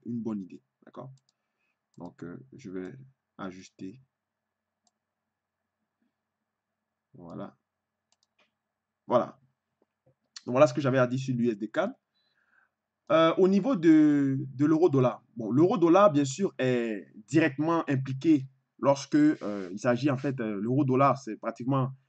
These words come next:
l'in-, l'eau-, l'inverse de l'euro, c'est pratiquement le, le dollar, d'accord ? Quand c'est presque mécanique, hein, lorsque, quand le dollar est fragilisé, le, l'euro monte et ainsi de suite. Mais dans un tel cas de marché, lorsqu'on a, par exemple, des mouvements comme ça sur, euh,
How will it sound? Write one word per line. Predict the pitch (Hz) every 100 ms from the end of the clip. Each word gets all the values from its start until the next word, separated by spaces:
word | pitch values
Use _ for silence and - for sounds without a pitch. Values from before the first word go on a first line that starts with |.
| _ _
l'in-, | 120 131 131
l'eau-, | 131 123 139 143
l'inverse | 135 139 160 139
de |
l'euro, | 135 135 139
c'est | - 131
pratiquement | 127 - 127 131
le, | 110 101
le | 98
dollar, | 101 110 151 113
d'accord ? | 98 156 -
Quand | 147 143
c'est | 131 117 -
presque | 151 -
mécanique, | 127 131 131 139 196 180
hein, | 220 _ _ _
lorsque, | 123 135
quand | 143 170
le | 139
dollar | 117 120 131 143
est | 123 113
fragilisé, | 117 117 117 117
le, | 131 110
l'euro | 110 113 117 135
monte | 139 196
et | 117
ainsi | 110 135
de | 110
suite. | - 196 _ _ _ _
Mais | 107 135
dans | 139 143
un | 208
tel | - 170 -
cas | 170 151
de | 131 123
marché, | 110 104 - 165
lorsqu'on | 165 127 135 135 135 120
a, | 117
par | - 113
exemple, | 117 131
des | 117 110 107
mouvements | 117 113 135 135
comme | 117
ça | - 127
sur, | - 131 123 104
euh, | 92